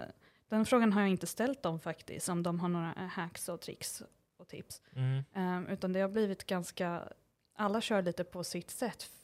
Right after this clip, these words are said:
Speaker 1: De är så nischade i sina områden, så vissa behöver
Speaker 2: Mm.
Speaker 1: vara lite mer fokuserade till,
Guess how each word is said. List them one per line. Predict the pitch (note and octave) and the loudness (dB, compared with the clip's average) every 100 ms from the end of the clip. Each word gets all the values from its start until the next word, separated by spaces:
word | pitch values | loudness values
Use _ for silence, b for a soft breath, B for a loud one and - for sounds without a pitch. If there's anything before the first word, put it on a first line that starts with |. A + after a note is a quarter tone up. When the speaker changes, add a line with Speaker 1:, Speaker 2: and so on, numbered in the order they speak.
| _ - | _ -8
Speaker 1:
De | F#3 F#3 | -4 -2
är | |
så | F3 F#3 F3 F3+ | -2 -2 -2 0
nischade | G3 G3+ - A3 A3 | 2 2 2 0 2
i | E3 | 0
sina | E3 F3+ F3 | 0 -4 0
områden, | F#3 F3+ G3 A3 F#3+ | 2 2 2 -2 -2
så | F#3 | -4
vissa | G3 - | -2 0
behöver | G3 F#3 F#3+ F#3+ F#3+ | 2 2 4 4 4
Speaker 2:
Mm. | F#3 | 4
Speaker 1:
vara | F#3 F3+ F3+ b b b b b | 4 4 2 b b b b b
lite | G3 F#3+ | -4 2
mer | F#3 | 2
fokuserade | F#3 F#3+ F#3 E3 | 2 0 2 2
till, | F3 E3+ | 0 -4